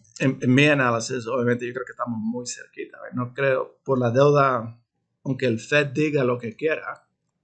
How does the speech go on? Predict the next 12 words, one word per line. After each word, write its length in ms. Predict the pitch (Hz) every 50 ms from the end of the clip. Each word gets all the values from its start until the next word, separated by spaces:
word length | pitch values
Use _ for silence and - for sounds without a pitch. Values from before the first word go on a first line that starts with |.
| _ _ _ _ _ _ _ _ _ _ _ _ _ _ _ _ _ _ _ _ -
ay, 180 | 131 127 117
y 180 | - - 131 113
diga 260 | 120 127 135 135 120
que 120 | 110 117
quiere 260 | 117 - 123 117 123 120
seguir 440 | - - 120 113 120 123 123 120 113 110 107 98 - _ _ _ _ _ _ _
subiendo 800 | _ - - 123 113 117 123 131 135 123 123 127 123 123 117 101
por 160 | 95 117 107 -
combatiendo. 520 | - 104 117 - - 127 135 131 120 -
Uno, 260 | 147 175 208 190 147
la 100 | 143 135
inflación. 640 | 131 127 131 123 - 151 151 147 147 143 127 -